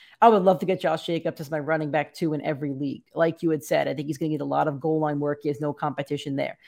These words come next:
I think the Raiders are gonna be in a lot of shootouts. I think they're gonna have to score a lot of points. And then when they're up in those games, they're gonna wanna chew the clock. You give it to Josh Jacobs, who's a-,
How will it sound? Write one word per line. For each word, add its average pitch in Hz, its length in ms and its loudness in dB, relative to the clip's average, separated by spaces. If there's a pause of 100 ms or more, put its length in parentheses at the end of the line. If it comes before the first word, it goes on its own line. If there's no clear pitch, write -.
(240)
I 156 60 4
think 160 120 4
the 165 80 2
Raiders 160 360 2
are 160 40 -4
gonna 160 140 0
be 151 80 -2
in 143 80 -2
a 135 40 -4
lot 143 300 4
of 180 80 4
shootouts. - 640 -4 (320)
I 165 60 -6
think 165 140 -4
they're 156 60 -4
gonna 151 120 -2
have 156 200 -2
to 165 60 -10
score 180 300 0
a 175 80 4
lot 165 240 4
of - 100 -6
points. - 540 -4 (420)
And 151 120 -6
then 151 140 -4
when 156 80 -2
they're 151 160 -2
up 208 160 2
in 196 60 2
those 170 180 0
games, 156 300 -2
they're 156 100 -6
gonna 147 140 -2
wanna 160 180 0
chew 196 240 -6
the 185 80 0
clock. 156 460 0
You 160 100 -4
give 160 220 -2
it 156 60 -10
to 165 80 -4
Josh 156 260 0
Jacobs, 151 400 -6
who's - 100 -10
a-, 151 320 0